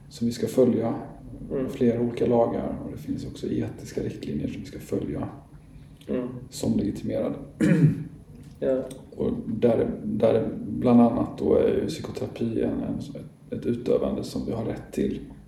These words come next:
Speaker 1: i, i och med vår legitimation.
Speaker 2: Mm.
Speaker 1: Men det är ju, det är viktigt att veta när det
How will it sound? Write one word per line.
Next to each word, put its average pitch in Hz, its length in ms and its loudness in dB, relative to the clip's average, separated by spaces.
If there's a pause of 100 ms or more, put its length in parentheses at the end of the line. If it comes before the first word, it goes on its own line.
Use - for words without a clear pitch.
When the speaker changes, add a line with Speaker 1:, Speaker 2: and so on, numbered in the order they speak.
(140)
Speaker 1:
i, 110 280 0
i 110 60 4
och 107 40 6
med 104 140 4
vår - 120 0
legitimation. - 640 -4 (400)
Speaker 2:
Mm. 127 240 -4 (240)
Speaker 1:
Men 113 240 2
det - 60 2
är - 60 4
ju, - 300 0 (720)
det 104 120 -2
är 104 40 0
viktigt 110 280 -2
att 120 60 -2
veta 120 260 -2
när 123 140 -2
det 131 80 -2